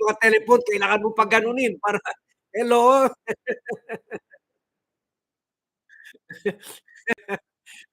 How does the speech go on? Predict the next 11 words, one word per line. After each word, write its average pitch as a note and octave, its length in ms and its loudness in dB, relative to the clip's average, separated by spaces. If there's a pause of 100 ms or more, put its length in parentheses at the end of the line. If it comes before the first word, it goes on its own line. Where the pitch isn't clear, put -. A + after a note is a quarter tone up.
(140)
Ha? F#3+ 320 -4 (640)
Hindi E3+ 160 -6
pa G#3 160 -2
di G#3 160 4
ganun. G#3+ 480 2 (240)
<laughs> - 840 -14
Meron G#3 300 0
operator A3 560 0
pa, E3 160 -2
"Operator, A3+ 480 0
operator." G3+ 640 -4